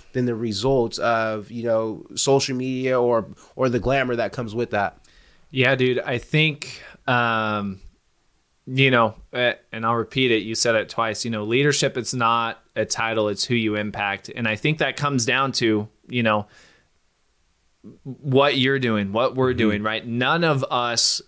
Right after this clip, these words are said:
Speaker 2: would be in the spot we are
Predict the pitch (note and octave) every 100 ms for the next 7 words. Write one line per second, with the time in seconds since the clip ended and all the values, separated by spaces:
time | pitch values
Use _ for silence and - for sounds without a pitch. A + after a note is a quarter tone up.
0 | - A#2 A#2 A2 G#2+ G#2+ A2+ A#2+ B2+ C3+
1 | C3+ B2+ A#2+ G#2+ - - A2+ A#2 A#2+ -
2 | A#2+ A#2 B2 C3 A2+ G#2+ G#2 G#2+